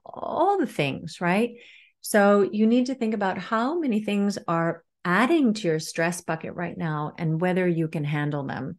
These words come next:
So managing stress is something that is important for us women in middle age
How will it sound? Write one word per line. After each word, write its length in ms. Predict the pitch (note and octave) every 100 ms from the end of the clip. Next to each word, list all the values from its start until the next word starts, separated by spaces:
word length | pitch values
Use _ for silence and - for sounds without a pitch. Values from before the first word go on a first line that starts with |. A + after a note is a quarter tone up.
| - - - - _ - -
So 440 | - F3+ D#3+ D#3 F3
managing 580 | F3+ A3 B3+ A#3 G3
stress 540 | F3 - D#3 D3 D#3 -
is 120 | D#3+
something 580 | - D3 D#3 D3+ D3 D3+ - - - _ _ _ -
that 260 | F3+ F3+ E3
is 240 | F#3+ G#3
important 500 | B3+ B3+ B3 B3 G#3+
for 240 | G#3 E3
us 260 | E3 F3 -
women 400 | F3 D#3 D#3 D#3 D#3
in 100 | D3+
middle 220 | D3+ D3
age 520 | D3 C#3 C#3+ - -